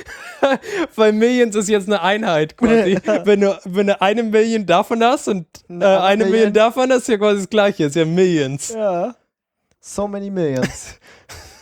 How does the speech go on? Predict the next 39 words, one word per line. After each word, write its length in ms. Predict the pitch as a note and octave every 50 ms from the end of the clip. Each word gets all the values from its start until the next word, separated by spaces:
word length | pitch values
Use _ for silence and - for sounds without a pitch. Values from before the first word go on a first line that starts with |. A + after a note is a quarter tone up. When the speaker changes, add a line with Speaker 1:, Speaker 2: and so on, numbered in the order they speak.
| - _
Speaker 1:
Das 200 | F#3+ - - -
ist 220 | G3+ - - F3+ - - D#4+ D#4+ C#4 A3 - _ _ - - - -
schon, 320 | - - - - B3 G3+ E3 - - G#3 - - -
schon 260 | - - - A3 F#3+ E3+
echt 260 | E3+ E3 - - -
lustig 420 | D#3+ D#3 D3 - - D#3 C#3 C3+
eigentlich. 240 | B2+ C3+ C#3 D#3+ G#3 -
Also, 200 | E3+ F3 D#3+ F3
Speaker 2:
Aber 120 | D3 D#3+
das 140 | G3 B3 -
wär 120 | D#4 B3
gut. 120 | A3 F3+ F#3
Speaker 1:
ist 60 | -
auch 100 | F3 - -
Speaker 2:
Ich 60 | A3+ F3
würd, 100 | F#3+ F#3
Speaker 1:
echt 120 | F#3 F3+
Speaker 2:
ich 40 | E3
würd 160 | F#3 - -
auch 220 | E3+ G#3+ - -
eine 100 | D#4 C4
Speaker 1:
traurig. 20 | G3+
Speaker 2:
Mil-, 300 | G3 F#3 F3 E3 E3 - _ _ _ _
ich, 220 | - E3 D#3 D#3 -
ich 180 | - F3+ E3 - A3
würd 120 | B3 - _
auch 220 | - C#3+ D#3 G#3+ D4
eine 120 | F4+ F4 D4
Million 540 | B3 G3+ F3+ E3 D#3 D3+ C#3+ C#3+ C#3+ C3+
nehmen. 380 | C3 C3 B2+ B2 B2 A#2+ A#2+ A#2+
Speaker 1:
Funktioniert 460 | A#2+ A3 A3 - A#3+ A3+ B3 C#4+ C#4
halt 180 | C#4 B3+ B3 A3
nicht 220 | A#3 A#3 G3+ -
so. 400 | G#3 G3+ G3 F#3+ F#3 F3 D#3+ D3 C#3
Speaker 2:
Schade. 840 | - - - B3+ - - C#4 C#4 - D4 G3+ - F3+ D#3 C#3+ C#3+ - -
Speaker 1:
Oh, 160 | A#3 - C4 A3+
schade. 600 | - - G#3+ F#3 E3 E3+ D#3+ D#3 E3+ E3 D#3+ D3 - A3 G#3+
Speaker 2:
<laughs> 140 | C4 E4+ A#3
Speaker 1:
Mensch, 560 | F#3+ G3 G3+ G3+ G3+ G3 F#3 F3+ D#3 D3 -